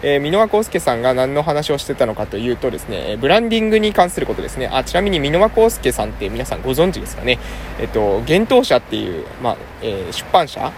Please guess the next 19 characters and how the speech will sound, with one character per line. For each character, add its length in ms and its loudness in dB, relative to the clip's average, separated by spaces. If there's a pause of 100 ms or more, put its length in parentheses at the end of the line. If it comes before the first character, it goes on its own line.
(220)
の 280 4 (560)
カ 60 6
リ 80 2
ス 140 -4
マ 100 4
編 220 0
集 180 0
長 140 -4
っ 40 -6
て 80 -10
い 20 -8
う 20 -8
ん 40 -8
で 40 -10
す 80 -12
か 60 -6
ね。 120 -4 (260)
あ 80 -8
の、 80 -10